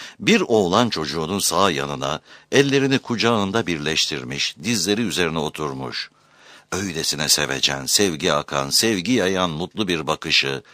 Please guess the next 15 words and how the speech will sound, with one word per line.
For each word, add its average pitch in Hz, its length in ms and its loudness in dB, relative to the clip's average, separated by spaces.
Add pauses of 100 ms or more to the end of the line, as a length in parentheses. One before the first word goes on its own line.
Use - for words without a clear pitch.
(300)
öylesine 135 580 4
içten - 560 2
ılık 90 260 -2
bir 85 220 0
duruşu 82 380 -4
var 80 240 2
ki, 71 280 -4 (240)
Mustafa'nın 120 540 2
kanı 107 300 0
kaynıyor 73 480 -2
ona. 62 360 -6 (1800)
Oğlan 151 340 6
çocuğu 160 420 0
da 123 100 4
sağlıklı, 67 640 0